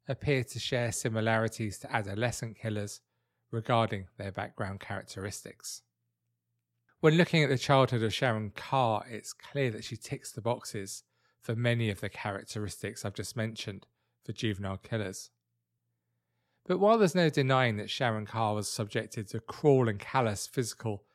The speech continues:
and psychological abuse at home and witnessed horrendous acts of violence, many others have seen similar or worse, but they've not become sadistic killers. So just what was it that caused Sharon to carry out one of the most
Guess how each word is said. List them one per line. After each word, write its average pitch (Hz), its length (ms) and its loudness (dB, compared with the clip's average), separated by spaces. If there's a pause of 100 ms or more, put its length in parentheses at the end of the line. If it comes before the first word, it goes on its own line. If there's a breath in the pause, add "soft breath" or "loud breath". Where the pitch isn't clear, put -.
(220)
and 135 120 -2
psychological 151 600 2
abuse 135 360 0
at 110 80 -8
home 147 320 0 (600)
and 139 220 0
witnessed 143 360 -2
horrendous 123 560 0
acts - 260 -6
of 107 100 -6
violence, 156 640 2 (760)
many 160 240 6
others 156 400 4
have 117 120 -4
seen 117 200 2
similar 127 420 4
or 107 180 4
worse, 131 560 2 (640)
but 170 100 -4
they've 170 160 6
not 175 220 4
become 113 320 0
sadistic 104 580 -6
killers. - 480 -12 (1080)
So - 180 -2
just - 340 0
what 156 200 0
was 160 240 4
it 113 100 0
that 113 180 -6
caused 113 340 -2
Sharon 123 480 2 (560)
to - 60 -20
carry 135 280 2
out 113 160 -2
one 117 140 2
of 107 80 -4
the 117 100 -2
most 110 500 -2